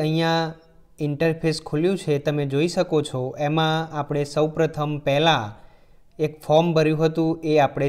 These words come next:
ચેક કરી અને આપણી ડિટેલ ચેક કરી લઈશું. તો અહીંયા પ્રોફાઇલમાં જઈશું એટલે આ રીતે આપણી ડિટેલ બતાવશે.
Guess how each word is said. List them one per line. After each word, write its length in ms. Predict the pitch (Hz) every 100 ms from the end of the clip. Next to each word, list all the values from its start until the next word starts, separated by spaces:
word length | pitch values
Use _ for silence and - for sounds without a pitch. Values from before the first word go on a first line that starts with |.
| 139
ચેક 160 | 139 131 -
કરી 240 | 160 170
અને 140 | 135 135
આપણી 220 | 123 139
ડિટેલ 380 | 139 127 143 147
ચેક 280 | 147 135 -
કરી 220 | 143 170 165
લઈશું. 360 | 151 135 131 - - - - - _ _ -
તો 100 | 131 -
અહીંયા 460 | 139 151 165 160 160
પ્રોફાઇલમાં 580 | 139 127 156 160 160 156
જઈશું 360 | 170 180 160 143
એટલે 200 | 139 143 -
આ 140 | 147 160
રીતે 320 | 160 156 156 156
આપણી 320 | 139 - 147
ડિટેલ 380 | 143 117 135 135
બતાવશે. 580 | 139 139 123 113 120